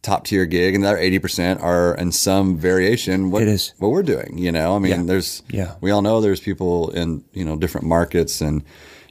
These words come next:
Speaker 1: even here, we might play in a, in a corporate band or some
Speaker 2: Yeah.
Speaker 1: kind of cover band that probably make considerably more than people on a larger artist gig.
Speaker 2: Yep.
Speaker 1: And they never play for somebody fa-, you know, they have that fame aspect of it, yet they're, they are doing it, like,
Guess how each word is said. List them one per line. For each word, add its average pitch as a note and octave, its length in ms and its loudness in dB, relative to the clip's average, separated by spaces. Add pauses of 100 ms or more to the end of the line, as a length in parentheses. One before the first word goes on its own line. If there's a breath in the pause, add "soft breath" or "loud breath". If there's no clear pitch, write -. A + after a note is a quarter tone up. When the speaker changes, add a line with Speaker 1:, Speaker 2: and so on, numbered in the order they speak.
Speaker 1:
even F2 180 -2
here, G#2 280 4
we F2 40 2
might E2+ 180 -2
play G2 120 0
in F2+ 80 0
a, F2 60 -2
in E2+ 200 -6
a D#2+ 60 -4
corporate G2+ 400 -2
band F2+ 560 2
or C#2+ 260 0
some A#2+ 160 0
Speaker 2:
Yeah. C3+ 60 2
Speaker 1:
kind F2 180 -2
of D#2+ 140 -6
cover F2 200 0
band E2+ 400 0
that - 220 -8 (140)
probably F#2 160 0
make F2+ 460 0 (100)
considerably F#2 360 -2
more F2 220 2
than E2 80 0
people F2 320 -4
on E2+ 240 -2
a D#2+ 60 -2
larger E2+ 420 2
artist D#2+ 300 -2
gig. G2+ 440 2 (600 loud breath)
Speaker 2:
Yep. G2 280 -2 (140)
Speaker 1:
And F2 140 0
they F2 60 2
never F2 200 2
play F#2 120 2
for D#2+ 60 -2
somebody E2+ 200 -4
fa-, - 240 -6
you F#2+ 80 2
know, F2 100 2
they D#2+ 120 -2
have G#2 120 2
that F#2 220 0
fame G2 600 2
aspect D#2+ 460 -4
of D#2+ 140 0
it, D2 80 -4
yet E2+ 240 0
they're, F#2 360 2 (540 loud breath)
they E2+ 280 0
are G2 120 4
doing G2+ 400 0
it, A#2 160 0
like, E2 320 -4